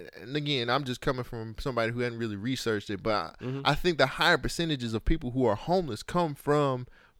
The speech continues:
Speaker 1: former military.
Speaker 2: Yeah.
Speaker 1: You know what I'm saying? Who, again, got displaced when they got back here,
Speaker 2: Mm.
Speaker 1: didn't have a home to really go to, families dead, you know what I'm saying?
Speaker 2: Yeah.
Speaker 1: Just don't have anything.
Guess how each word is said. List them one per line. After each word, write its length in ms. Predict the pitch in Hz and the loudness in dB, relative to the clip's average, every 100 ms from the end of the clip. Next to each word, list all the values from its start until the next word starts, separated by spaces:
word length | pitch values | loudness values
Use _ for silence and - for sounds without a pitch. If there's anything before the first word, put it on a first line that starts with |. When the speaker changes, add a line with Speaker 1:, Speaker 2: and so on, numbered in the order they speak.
| _ _ _ - | _ _ _ 6
Speaker 1:
former 260 | 139 185 | 8 8
military. 680 | 196 147 117 104 90 87 - - | 6 4 2 0 -4 -6 -10 -10
Speaker 2:
Yeah. 140 | 98 | 0
Speaker 1:
You 60 | 151 | 4
know 80 | |
what 80 | 156 | 6
I'm 60 | 151 | 4
saying? 340 | - 147 139 | 2 2 2
Who, 340 | 131 143 135 131 - _ | 0 0 0 -2 -8 _
again, 500 | 113 117 151 135 101 - _ _ - | -6 0 2 2 0 -8 _ _ 4
got 200 | 131 131 | 4 4
displaced 680 | 123 - 151 160 151 151 | -2 0 4 6 4 0
when 100 | 139 | -4
they 100 | 139 | 0
got 220 | 127 131 - | 6 6 6
back 200 | 120 - | 2 0
here, 340 | 131 120 120 - - | -4 -2 -4 -8 -20
Speaker 2:
Mm. 100 | 92 | -2
Speaker 1:
didn't 220 | 131 156 | 2 4
have 180 | 151 147 | 6 6
a 40 | 127 | 4
home 340 | 135 143 143 | 2 2 2
to 60 | 127 | 0
really 240 | 135 113 | -2 0
go 220 | 107 131 | 2 4
to, 360 | 135 - 123 123 - | 2 -2 -4 -4 0
families 420 | 147 156 143 123 110 - - | 4 4 4 -2 -6 -10 4
dead, 380 | 127 131 127 110 | 6 6 4 4
you 100 | 165 | 8
know 100 | 196 | 10
what 60 | 180 | 10
I'm 40 | |
saying? 360 | - 175 165 151 | 8 4 4 6
Speaker 2:
Yeah. 60 | |
Speaker 1:
Just 180 | 156 127 | 6 10
don't 180 | 156 156 | 10 10
have 220 | 143 131 | 6 4
anything. 540 | 156 151 - 127 117 | 4 2 2 0 0